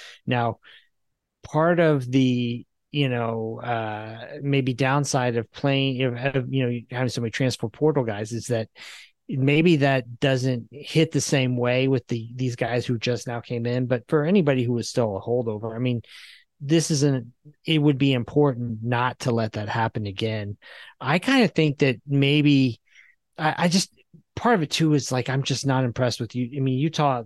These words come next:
they cannot move the ball. And even against, uh, you know, a poor defense like what U S C has, I mean, I think U S C can do enough to kinda key in on stopping the run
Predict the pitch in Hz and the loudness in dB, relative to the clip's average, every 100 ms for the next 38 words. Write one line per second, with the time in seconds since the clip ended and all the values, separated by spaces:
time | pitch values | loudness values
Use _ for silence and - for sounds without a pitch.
0 | - 127 - 123 120 123 113 117 101 90 | -10 -12 -10 -12 -10 -8 -6 -6 -8 -8
1 | 104 101 92 - - - - _ 120 120 | -6 -6 -10 -14 -20 -20 -20 _ -8 -4
2 | 117 113 113 - - 170 165 143 135 131 | -4 -6 -8 -10 -2 0 2 2 2 0
3 | - - - 135 113 117 127 123 117 110 | -2 -10 -6 -6 -4 -4 -2 0 -2 -4
4 | - 123 117 113 - 113 - 117 - 117 | -2 -2 -2 -4 -4 -6 -2 -2 0 -2
5 | 113 107 _ - - _ 131 131 123 - | -2 -6 _ -20 -20 _ 4 4 4 2
6 | 131 123 120 117 110 110 - 135 127 123 | 2 2 0 0 0 -4 -4 0 0 0
7 | 117 127 156 131 139 131 - 139 - 123 | -2 -2 0 2 2 2 0 -4 -4 -4
8 | 127 113 113 123 123 - 117 120 120 107 | -2 -4 -4 -4 -4 -6 -12 -8 -6 -6
9 | - 131 127 127 120 120 117 107 - 110 | -6 -2 0 0 -2 -4 -4 -6 -6 -6
10 | 123 113 98 98 113 117 113 | -4 -4 -4 -4 -2 -2 -4